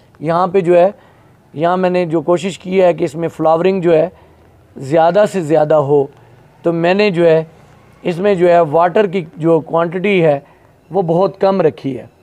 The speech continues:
تو دیکھیں کہ اس میں جو ہے فلاورز جو ہے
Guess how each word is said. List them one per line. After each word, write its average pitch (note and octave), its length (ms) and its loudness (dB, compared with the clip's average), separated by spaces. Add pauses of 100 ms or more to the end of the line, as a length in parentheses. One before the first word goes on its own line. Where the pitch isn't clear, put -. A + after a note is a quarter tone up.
(960)
تو D#3 80 -12
دیکھیں F#3 400 -2
کہ F3+ 260 0
اس E3 140 -12
میں G#3 140 -2
جو F3+ 200 2
ہے E3+ 120 4
فلاورز F3 540 0
جو E3+ 160 0
ہے C#3+ 140 2